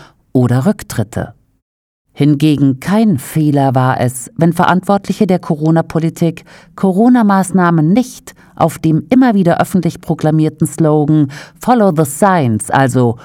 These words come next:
„Folge der Wissenschaft“, gebaut haben, sondern auf Politik. Die geleakten Protokolle des Robert-Koch-Institutes bieten einen Einblick,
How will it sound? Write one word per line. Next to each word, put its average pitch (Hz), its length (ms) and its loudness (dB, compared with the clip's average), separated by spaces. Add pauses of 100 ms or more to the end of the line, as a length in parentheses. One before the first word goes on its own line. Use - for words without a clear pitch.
(120)
„Folge 190 320 0
der 165 180 2
Wissenschaft“, 147 560 -2
gebaut 123 400 0
haben, 127 440 0 (260)
sondern 190 360 2
auf 170 220 -2
Politik. 170 760 -4 (540)
Die 170 80 -2
geleakten 208 500 0
Protokolle 196 600 -2
des 170 240 -4
Robert-Koch-Institutes 151 1300 -4
bieten 143 380 -4
einen 156 300 0
Einblick, 139 680 -2